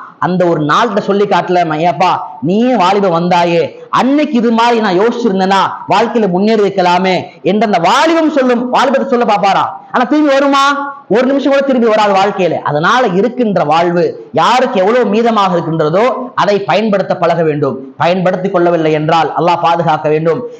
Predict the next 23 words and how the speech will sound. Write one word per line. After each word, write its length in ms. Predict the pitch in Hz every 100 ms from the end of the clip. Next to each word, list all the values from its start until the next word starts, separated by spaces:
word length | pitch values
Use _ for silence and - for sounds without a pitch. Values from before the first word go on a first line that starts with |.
| -
எல்லோரும் 540 | 175 196 226 269 269
ஒரு 100 | 214
நாள் 160 | 214 208
மரணிக்கத்தான் 640 | 170 202 226 214 202 202
போகிறோம், 540 | 196 175 170 147 117 - -
அது 220 | - 160 202
நி-, 240 | 160 143
அது 260 | - 165 170
யதார்த்தமான 560 | 196 214 214 190 190 180
ஒன்று. 520 | 170 170 131 - -
எல்லோருடைய 640 | 165 220 269 294 302 285 220
மரணத்திற்கு 680 | 175 226 285 302 269 190 202
பின்பாக 640 | 185 175 165 156 147 - - -
அந்த 260 | 147 160 143 143
மரணம் 440 | 170 220 254 277 269 - - 151
அந்த 160 | 156 139
வாழ்விற்கு 600 | 151 214 240 226 220 202 190 -
பயனுள்ளதாக 600 | 147 185 190 196 190 180 160
இருந்ததா 420 | 165 185 196 226 - - -
அல்லது 240 | 156 170 175
அவருடைய 260 | 160 156 147
வாழ்விற்கு 520 | 160 226 220 202 202 175 -
அது 120 | -